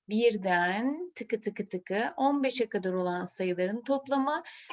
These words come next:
ve P on altı kalıyor. P on altıyı bilmiyoruz.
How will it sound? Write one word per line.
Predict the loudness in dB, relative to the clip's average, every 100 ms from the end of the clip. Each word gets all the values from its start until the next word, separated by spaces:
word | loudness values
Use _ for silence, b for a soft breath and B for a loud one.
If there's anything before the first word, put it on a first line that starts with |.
| B
ve | 0 0
P | 2 2 2
on | 2 0
altı | 2 2 0 -8
kalıyor. | -6 -4 -4 -8 -12 _ B _
P | 4 6
on | 8 6
altıyı | 4 0 -2 -4 -2
bilmiyoruz. | 2 4 6 6 2 -4 -12